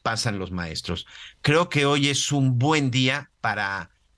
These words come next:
que muchas de nuestras autoridades, muchos de nuestros legisladores retomen nuevamente la parte, la parte educativa. Creo que de pronto son esas cosas que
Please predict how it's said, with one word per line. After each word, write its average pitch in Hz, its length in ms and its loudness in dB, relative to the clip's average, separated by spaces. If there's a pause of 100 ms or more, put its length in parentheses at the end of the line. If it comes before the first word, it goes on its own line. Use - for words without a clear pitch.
(120)
que 120 300 -4
muchas 156 400 4
de 120 80 -2
nuestras 104 300 -6
autoridades, 104 840 -2
muchos 143 300 0
de 123 100 2
nuestros 104 240 -4
legisladores 98 760 0 (180)
retomen 123 720 0
nuevamente 156 720 2
la 107 160 -6
parte, 110 500 -4 (180)
la 110 220 -2
parte 131 260 -4
educativa. 107 680 -4 (260)
Creo 170 160 -2
que 202 120 2
de 147 100 4
pronto 131 380 2
son 135 180 2
esas 127 240 2
cosas 127 380 0
que 110 300 -2